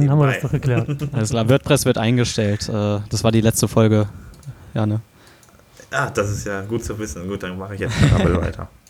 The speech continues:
Speaker 2: <laughs>
Speaker 1: Na, wir haben doch hier noch, äh, äh, äh, Dingens.
Speaker 2: Äh, Plugin-Picks.
Speaker 1: Sag schon. Ja, genau. Ich hab, <clears throat> fangt ihr an.
Speaker 2: Du willst unbedingt dein Plugin vorstellen, oder? Dein Plugin-Tipp. Dann leg doch mal los.
Speaker 1: Nee, fangt ihr an.
Speaker 3: Ja, jetzt ist er schüchtern.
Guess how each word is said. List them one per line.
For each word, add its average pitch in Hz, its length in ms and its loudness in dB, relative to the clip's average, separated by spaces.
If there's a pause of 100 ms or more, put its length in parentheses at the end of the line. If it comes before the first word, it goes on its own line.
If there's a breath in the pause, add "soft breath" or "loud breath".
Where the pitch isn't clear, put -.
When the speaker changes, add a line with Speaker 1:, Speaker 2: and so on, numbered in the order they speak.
(140)
Speaker 2:
<laughs> - 840 -4
Speaker 1:
Na, 143 420 4
wir 180 120 6
haben 202 160 6
doch 214 80 4
hier 190 180 6
noch, 190 300 4
äh, 202 40 -6
äh, 175 600 2
äh, 156 40 -4 (440)
Dingens. 180 440 0 (840 soft breath)
Speaker 2:
Äh, 127 100 -4
Plugin-Picks. 175 500 0
Speaker 1:
Sag - 60 -8
schon. 143 220 2 (680 soft breath)
Ja, 196 520 2
genau. 160 320 2
Ich 170 160 -10
hab, 175 80 -8 (480)
<clears throat> 160 640 0
fangt 185 200 0
ihr 175 120 4
an. 143 100 2
Speaker 2:
Du 147 80 2
willst 156 260 0 (120)
unbedingt 185 440 2
dein 151 200 2
Plugin 143 320 -2
vorstellen, 87 500 -4
oder? 123 160 -6
Dein 101 160 -6
Plugin-Tipp. - 520 -8
Dann 87 180 -8
leg - 120 -10
doch 107 120 -8
mal 95 100 -8
los. 95 240 -12 (720)
Speaker 1:
Nee, 139 260 4
fangt 165 260 -2
ihr 151 100 -2
an. 120 80 2
Speaker 3:
Ja, 113 300 4
jetzt 120 200 2
ist 127 80 2
er 117 80 4
schüchtern. 117 480 0